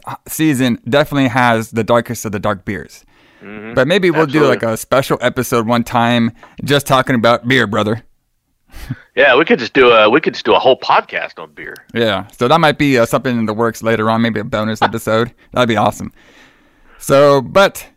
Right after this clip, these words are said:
Speaker 1: this show is going to be jam-packed, everybody. We have a ton to talk about, not only about the movie, which is gonna be, I mean, the background on this movie is just crazy itself,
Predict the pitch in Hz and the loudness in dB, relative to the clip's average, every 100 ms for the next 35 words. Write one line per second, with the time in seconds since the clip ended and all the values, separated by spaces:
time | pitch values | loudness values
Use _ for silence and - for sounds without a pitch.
0 | - - 202 - - 160 151 147 - - | -12 0 0 2 2 4 6 4 0 -4
1 | 123 - 131 123 117 123 107 95 127 127 | -6 -2 -2 -2 -2 -2 -2 -4 0 0
2 | 131 - 120 104 - 101 98 87 101 98 | 0 0 0 0 -2 -6 -6 -4 -4 -4
3 | 107 135 131 135 123 123 - 110 104 - | -4 -4 0 2 4 2 -2 -2 -2 -6
4 | - 127 123 117 - - 107 107 110 87 | -2 0 2 0 -4 -8 -4 -2 -4 -2
5 | 107 107 131 165 - 143 180 175 143 127 | 0 0 2 0 0 2 2 2 0 0
6 | - _ _ _ 113 104 131 123 113 110 | -2 _ _ _ -4 2 2 2 0 0
7 | 107 104 110 110 120 113 92 110 107 104 | -2 -4 -6 -6 -4 -4 -4 -4 -2 -6
8 | _ _ _ _ _ - 139 143 127 160 | _ _ _ _ _ -2 0 2 2 2
9 | 185 190 170 143 127 139 139 135 127 113 | 2 2 2 2 0 -2 0 0 -2 -2
10 | 113 110 117 - 143 123 117 117 104 - | -2 0 -2 -2 -2 0 0 -4 -6 -6
11 | - 98 67 - | -4 -4 -6 -20